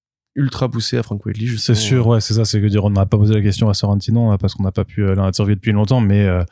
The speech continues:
Speaker 2: ça paraît évident, en fait,
Speaker 1: Ah
Speaker 2: au
Speaker 1: bah
Speaker 2: premier
Speaker 1: oui,
Speaker 2: coup
Speaker 1: hein.
Speaker 2: d'œil. Enfin, pour qui,
Speaker 1: Si
Speaker 2: d'ailleurs,
Speaker 1: on monte
Speaker 2: vous
Speaker 1: la planche à un fan de Whiteley, il va
Speaker 2: lisez,
Speaker 1: se dire, c'est
Speaker 2: euh,
Speaker 1: Whiteley, hein.
Speaker 2: oui, enfin, et lisez, euh, We Three qui vient de ressortir, donc c'est Nous Trois en, en V F et qui vient de ressortir dans leur petit format,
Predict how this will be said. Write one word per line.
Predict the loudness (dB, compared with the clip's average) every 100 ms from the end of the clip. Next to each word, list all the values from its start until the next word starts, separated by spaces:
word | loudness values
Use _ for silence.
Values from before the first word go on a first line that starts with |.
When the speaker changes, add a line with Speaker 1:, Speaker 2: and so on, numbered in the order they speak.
| _ _ _ _ _
Speaker 2:
ça | -6 -2
paraît | 0 0 0
évident, | 2 4 2
en |
fait, | 2 0
Speaker 1:
Ah |
Speaker 2:
au |
Speaker 1:
bah | 0
Speaker 2:
premier | 2 2
Speaker 1:
oui, | 2
Speaker 2:
coup | 0
Speaker 1:
hein. |
Speaker 2:
d'œil. | 2 0 0
Enfin, | -2 -4
pour | -2 -2
qui, | 0 0
Speaker 1:
Si | 2
Speaker 2:
d'ailleurs, | 0 0
Speaker 1:
on |
monte | 0
Speaker 2:
vous | -2
Speaker 1:
la |
planche | -2 -2 -2
à | -4
un |
fan | -2 -4
de |
Whiteley, | -2 -4 -2
il | 0
va |
Speaker 2:
lisez, | 2 2
Speaker 1:
se | 2
dire, |
c'est | 0
Speaker 2:
euh, | 0 0 0
Speaker 1:
Whiteley, | -2 -4
hein. | 0
Speaker 2:
oui, | 2 2
enfin, | 0
et | 0
lisez, | 2 2 2
euh, | 2 2
We | 0
Three | 0 -2 0
qui | 0
vient | 2
de | 2
ressortir, | 0 0
donc | 0 0
c'est | 2
Nous | 2
Trois | 2 0 0
en, | 2 0 0
en | 0
V | 0 0
F | -2
et |
qui | -2
vient | 0
de | 0
ressortir | 0 -2 -2
dans | -2
leur | -2 -4
petit | -4
format, | -2 0 0 0 -2